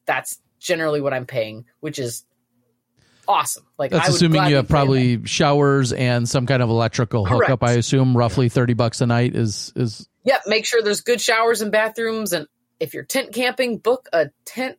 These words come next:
Speaker 1: campsite that is close to the bathrooms, 'cause you do not wanna have to walk in the middle of the night if you have an emergency. <laughs>
Speaker 2: Mm-hmm.
Speaker 1: <laughs> I'm just gonna, speaking from experience. Um, yes. So about five hundred dollars a week, and it breaks even because of all the places I know throughout the year that I'm gonna stay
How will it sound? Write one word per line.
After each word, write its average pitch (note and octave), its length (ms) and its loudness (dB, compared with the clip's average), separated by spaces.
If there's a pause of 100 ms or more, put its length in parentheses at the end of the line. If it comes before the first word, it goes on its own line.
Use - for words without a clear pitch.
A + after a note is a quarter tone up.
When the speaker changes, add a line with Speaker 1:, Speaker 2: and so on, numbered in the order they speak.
(140)
Speaker 1:
campsite B3+ 600 -2
that D#3+ 140 0
is A#2+ 160 -4
close A#3+ 360 -2
to C4+ 80 -2
the C4 100 0
bathrooms, B3 600 -4
'cause - 220 -12
you E3 120 -2
do B3+ 280 -2
not A#3+ 200 2
wanna G#3+ 200 2
have F#3 240 -2
to F3+ 100 -2
walk F3 280 0
in E3+ 60 -4
the D#3 60 -6
middle D#3 260 0
of C#3 60 -2
the C#3 80 0
night C3 220 -2
if B2+ 100 -6
you C#3 80 -2
have B2+ 100 0
an A#2+ 60 -2
emergency. A2+ 580 -8
<laughs> - 40 -20 (120)
Speaker 2:
Mm-hmm. C3 460 0
Speaker 1:
<laughs> - 40 0
I'm F3 200 -2
just - 320 -6
gonna, F#3 180 0 (1040)
speaking A3+ 380 -4
from G#3 140 0
experience. - 520 -8
Um, F3+ 320 0
yes. F#3 260 0
So G3+ 140 2
about G#3+ 260 2
five A3+ 140 0
hundred A3 160 -2
dollars G#3 240 2
a G3+ 60 -6
week, G3 340 -6
and F#3+ 100 0
it G3 160 -2
breaks A#3 320 -2
even A#3+ 280 -2
because G#3 320 -2
of F3 100 -4
all F3+ 100 4
the F3+ 60 -2
places E3+ 300 -2
I E3+ 100 0
know D#3+ 380 2
throughout D#3 400 0
the D3+ 80 -4
year C#3+ 260 -2
that C#3+ 140 0
I'm C#3 120 -4
gonna C#3 180 -2
stay C3 680 -2